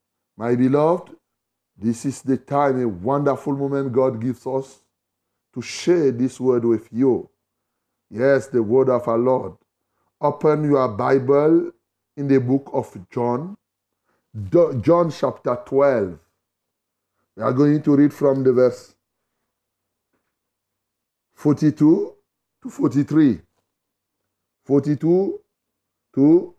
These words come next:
forty-three. Let us read it together in the name of Jesus. One, two, three. Lisons tous ensemble.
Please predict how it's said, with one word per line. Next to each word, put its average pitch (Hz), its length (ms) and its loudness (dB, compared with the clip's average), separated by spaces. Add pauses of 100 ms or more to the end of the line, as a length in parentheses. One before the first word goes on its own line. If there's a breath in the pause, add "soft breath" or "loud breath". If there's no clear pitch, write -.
forty-three. 147 720 0 (720)
Let 107 200 -6
us 135 200 0
read 131 240 0
it 131 120 2
together 131 680 0
in 131 100 -2
the 120 120 2
name 131 240 -2
of - 260 -4
Jesus. 107 640 0
One, 127 280 -4
two, 135 140 0
three. 131 320 0
Lisons 127 420 -2
tous 139 180 -10
ensemble. 127 520 -6